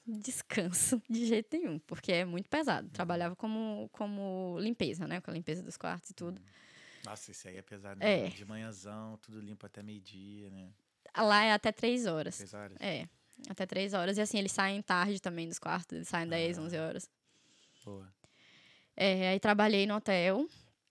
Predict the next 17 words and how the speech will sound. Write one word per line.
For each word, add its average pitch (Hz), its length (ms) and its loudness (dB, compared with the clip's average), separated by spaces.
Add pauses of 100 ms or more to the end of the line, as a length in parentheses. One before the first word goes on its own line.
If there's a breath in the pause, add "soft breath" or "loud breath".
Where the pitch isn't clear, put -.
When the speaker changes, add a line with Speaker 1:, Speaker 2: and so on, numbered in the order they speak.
(680)
Speaker 1:
Aí 202 920 2
fiquei, 220 640 2
depois 240 920 6
que - 180 4
eu, 226 320 8 (140)
eu 220 120 4
mo-, 214 180 4
eu, 220 160 2
a 208 120 6
creche 247 300 6
que - 40 0
eu 254 40 0
trabalhava 202 440 4
era 214 100 2
perto 214 340 2
da 240 80 0
casa 214 340 0